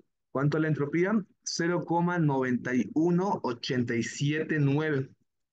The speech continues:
Nada más acá, cero coma noventa y uno ochenta y siete nueve. Noventa y uno, muy bien. Entonces, esto acá sin grosor. Y la unidad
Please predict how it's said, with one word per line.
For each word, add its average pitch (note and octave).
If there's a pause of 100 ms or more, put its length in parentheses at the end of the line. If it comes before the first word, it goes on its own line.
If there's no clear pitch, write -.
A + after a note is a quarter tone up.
(680)
Nada A2+
más B2
acá, D#3+
cero D3+
coma D#3
noventa A#2+
y B2+
uno E3
ochenta A#2
y G#2+
siete C3+
nueve. D3 (1200)
Noventa B2+
y D3
uno, D#3+ (220)
muy A#2+
bien. D#3+ (380)
Entonces, D#3+
esto B2
acá B2+
sin A2+
grosor. D#3+ (480)
Y F#3
la G#3
unidad E3